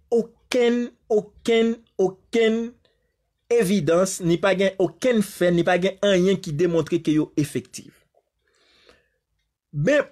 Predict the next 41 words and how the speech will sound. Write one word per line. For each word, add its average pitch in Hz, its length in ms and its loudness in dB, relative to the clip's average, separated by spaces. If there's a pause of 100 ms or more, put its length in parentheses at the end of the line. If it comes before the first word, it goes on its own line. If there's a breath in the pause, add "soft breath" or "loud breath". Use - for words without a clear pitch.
pou 330 260 2
ki 359 200 2
rezon 254 400 2 (220)
otorite 214 680 0 (460)
peyi, 202 460 2 (260)
sitou 156 420 -4
peyi 170 260 0
Chili, 175 240 -4
oubyen 170 200 0
kèk - 160 -4
lòt 151 200 -2
peyi 156 240 0
ankò, 175 260 0 (220)
di 135 340 -2
moun 196 240 2
yo 220 100 2
e 208 120 2
menm 240 400 2
mete 233 280 2
toutoryal 185 560 0
pou 180 100 -2
yo 175 160 4
wè 175 100 2 (100)
kòman 175 340 2
pou 175 120 -4
yo 170 100 0
fè 165 160 -2
kachne 156 360 -2
pa 147 140 0
yo 151 100 0
lakay 143 300 -2
yo, 143 80 -2
pou 139 140 -4
yo 131 60 -4
mete 127 200 -8
nan 120 120 -12
vizaj - 340 -12
yo? - 40 -20 (440 soft breath)
Gen 170 180 2
de 175 160 2
rezon. 123 300 -4